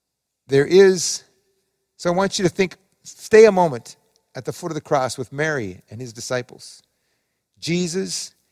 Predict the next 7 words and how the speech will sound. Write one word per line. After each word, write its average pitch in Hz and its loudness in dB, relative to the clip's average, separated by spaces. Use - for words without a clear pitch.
is 127 -10
hanging 165 -6
disjointed, 139 -6
pierced, - -6
limp, 151 -4
dead, 147 2
lifeless. - -8